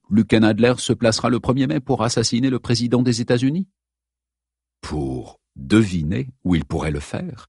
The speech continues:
rectifia James. Holmes lui adressa un sourire glacial. «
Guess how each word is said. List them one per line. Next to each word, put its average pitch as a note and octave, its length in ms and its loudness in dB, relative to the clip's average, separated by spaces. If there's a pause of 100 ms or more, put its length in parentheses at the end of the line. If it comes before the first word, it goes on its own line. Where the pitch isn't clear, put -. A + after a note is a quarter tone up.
(120)
rectifia - 680 -2
James. - 340 -6 (560)
Holmes A#2+ 320 6 (160)
lui G#2 120 4
adressa G2+ 340 4
un F#2+ 100 4
sourire D#2+ 460 -4
glacial. « - 640 -6